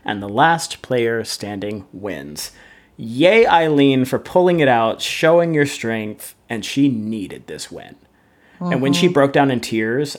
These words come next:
Speaker 1: I started cry-, I mean, I'm a crier. I cry at anything, but I was crying. I was so happy for her.
Speaker 2: I was happy for her, too. She was killing it in the challenges in these last few episodes. I was very, very proud of her.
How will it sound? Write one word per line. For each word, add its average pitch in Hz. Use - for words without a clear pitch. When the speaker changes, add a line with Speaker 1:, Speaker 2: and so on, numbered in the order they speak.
Speaker 1:
I 147
started 143
cry-, -
I 165
mean, 156
I'm 143
a 123
crier. 98
I 113
cry 104
at 82
anything, 82
but -
I 123
was 110
crying. -
I 139
was 127
so 117
happy 85
for 69
her. 65
Speaker 2:
I 190
was 185
happy 156
for 151
her, 147
too. -
She 262
was 294
killing 202
it 170
in 165
the 165
challenges 151
in 156
these 151
last 135
few -
episodes. -
I 208
was 214
very, 185
very 175
proud 156
of -
her. 180